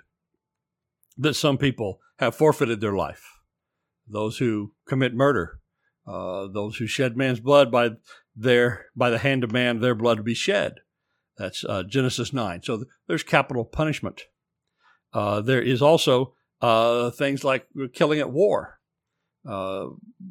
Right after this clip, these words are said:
David's general Joab, he was condemned because he had shed the blood of war in the time of peace. Joab had killed a lot of people, but there's only one for which he's judicially judged, and that's when he killed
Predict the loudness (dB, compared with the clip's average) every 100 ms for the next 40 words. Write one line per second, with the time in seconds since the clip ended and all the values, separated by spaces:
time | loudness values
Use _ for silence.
0 | -20 _ _ -4 0 2 0 -6 -8 -12
1 | -14 -4 0 0 -2 2 4 6 4 0
2 | _ _ _ _ _ _ 0 0 -2 -4
3 | -4 0 0 -2 -4 -4 -2 -2 -2 -2
4 | -2 -2 -2 -4 -2 -2 -2 0 2 2
5 | -2 _ _ _ _ _ -2 0 2 0
6 | -2 -6 -6 -8 -12 -14 -20 _ _ _
7 | _ _ -2 4 6 4 2 0 2 2
8 | 2 0 -6 -6 -12 -12 _ _ _ _
9 | _ _ _ _ _ -4 -2 0 2 4
10 | 4 4 4 4 0 0 0 0 -2 -4
11 | -4 -6 -8 -2 2 2 2 -2 -2 -2
12 | -2 -4 -12 -18 _ _ _ _ -6 0
13 | 0 0 -2 -2 -2 0 0 -2